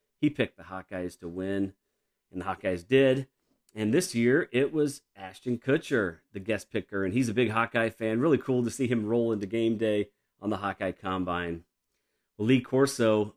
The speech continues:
was also great on game day. He had some good moments, and he had the Cy-Hawk Trophy, said it was there for the Cyclone fans who hadn't seen it in a really long time. Acted like he was gonna pick the Cyclones, then put on the Herky head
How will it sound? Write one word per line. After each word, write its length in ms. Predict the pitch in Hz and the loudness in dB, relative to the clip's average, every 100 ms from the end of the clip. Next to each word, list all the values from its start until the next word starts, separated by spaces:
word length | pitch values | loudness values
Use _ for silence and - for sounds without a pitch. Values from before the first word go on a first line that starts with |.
| - | -10
was 180 | 104 98 | -10 -4
also 420 | 113 123 - 104 | -2 -2 -2 -4
great 280 | 95 104 101 | -2 -2 -2
on 120 | 98 | -2
game 240 | 92 92 | -2 -2
day. 160 | 90 92 | -2 -2
He 80 | 117 | -2
had 100 | 107 | -4
some 140 | 104 | -4
good 180 | 110 101 | -4 0
moments, 420 | 104 107 104 - - | 0 2 0 -6 -14
and 400 | 95 92 90 90 | -8 -6 -4 -6
he 160 | - 113 | -4 0
had 200 | 113 95 | 0 0
the 160 | 95 101 _ | -6 -8 _
Cy-Hawk 460 | - 113 98 90 _ | -8 -4 -2 -4 _
Trophy, 540 | 117 104 101 98 - _ _ _ _ _ | -2 -2 -2 -4 -4 _ _ _ _ _
said 240 | - 113 | -2 0
it 60 | 107 | 0
was 160 | 98 98 | -2 0
there 180 | 107 | 0
for 100 | 101 | 0
the 80 | 92 | -6
Cyclone 520 | - 113 - 107 98 | -4 -2 -2 -2 -4
fans 380 | - 98 95 92 | -4 -4 -4 -4
who 80 | 95 | -4
hadn't 240 | 95 90 | -4 -4
seen 200 | 90 104 | -4 -2
it 100 | 95 | -2
in 80 | 80 | -2
a 40 | 90 | -4
really 160 | 90 | -2
long 240 | 90 87 85 | 0 -2 -4
time. 460 | 95 90 85 85 - | -4 -4 -4 -6 -4
Acted 280 | 110 - 104 | -4 -4 -4
like 180 | 98 | -4
he 80 | - | -2
was 140 | 101 95 | -4 -4
gonna 120 | 95 | -6
pick 200 | 110 - | -6 -10
the 80 | 98 | -6
Cyclones, 640 | 107 104 - 110 101 98 _ _ _ _ _ _ _ | -4 -4 -2 -2 -2 -4 _ _ _ _ _ _ _
then 360 | 101 110 110 107 _ _ - | -2 0 2 -2 _ _ -2
put 120 | 123 | 0
on 140 | 127 | 2
the 100 | 120 | 2
Herky 460 | 104 123 123 120 113 | 2 0 2 2 2
head 420 | 107 107 107 104 | 2 2 0 -4